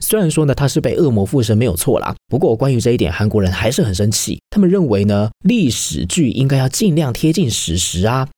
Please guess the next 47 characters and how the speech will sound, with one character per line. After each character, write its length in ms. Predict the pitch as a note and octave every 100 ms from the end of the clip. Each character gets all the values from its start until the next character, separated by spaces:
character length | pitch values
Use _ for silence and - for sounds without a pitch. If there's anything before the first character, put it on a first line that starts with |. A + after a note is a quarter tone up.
| -
就 80 |
算 160 | G3 G#3
为 100 | G#3
了 100 | C#3
剧 220 | A#2+ F#3+
本 180 | - G2
需 220 | F2+ D#3
求 180 | D#3+ A2
要 120 | C3+
改 200 | - F2+
变 160 | A2+ D3
历 160 | E3
史， 300 | A2+ - - - -
韩 180 | A2 C#3
国 180 | B2
人 160 | B2 A2+
民 160 | A2+ A2
也 120 | F2+
认 260 | A2+ A#2 F2
为 220 | G#1 - -
这 100 | F#3+
部 100 | E3
剧， 220 | D3 E3
吼， 200 | F#2 G#2 -
已 240 | A#2 G#2 G2+
经 340 | - D#3+ E3
到 260 | E3+ D#3 A2
了 120 | G#2
丑 340 | - - G2
化 200 | F#2 D3+
历 200 | C3 C3+
史、 320 | G2+ - C#2+ A2+
扭 320 | - A#2 G#2 F#2+
曲 320 | - - D3+
事 160 | -
实 160 | B2 G#2+
的 120 | G2
地 180 | F#2+ A#2
步 140 | F#2 G#2+
了 100 | C2+
啦， 200 | - - -
他 160 | B2
们 180 | B2 F#2 - _
无 140 | A2 D3
法 180 | -
接 180 | F2+ G2+
受。 240 | F#2+ -